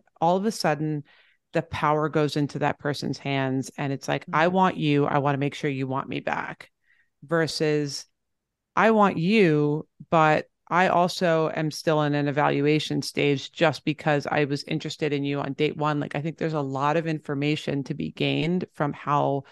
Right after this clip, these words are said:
Speaker 1: that person interacts between date one and date two. It's not just like, "You were cute and you were funny, and so I like you, and all I care about is that you like me back."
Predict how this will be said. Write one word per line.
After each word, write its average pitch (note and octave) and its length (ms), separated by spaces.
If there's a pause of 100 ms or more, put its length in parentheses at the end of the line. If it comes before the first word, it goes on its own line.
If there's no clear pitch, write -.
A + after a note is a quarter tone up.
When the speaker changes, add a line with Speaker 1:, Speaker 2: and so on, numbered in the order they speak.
(500)
Speaker 1:
that D3 200
person D#3 360
interacts E3+ 600
between D3+ 380
date D3+ 220
one C#3+ 240
and C#3+ 120
date C#3+ 220
two. - 380 (140)
It's - 180
not E3 200
just D#3 260
like, D3+ 220
"You D#3 60
were D3+ 80
cute D#3 240
and D#3 80
you C#3 140
were C#3+ 100
funny, D3+ 300
and C#3+ 140
so D3+ 100
I D3 60
like C#3+ 320
you, C#3+ 100
and C#3 160
all E3 220
I D#3+ 100
care D#3+ 220
about C#3+ 200
is - 80
that - 100
you D3+ 80
like C#3+ 220
me C#3 100
back." - 340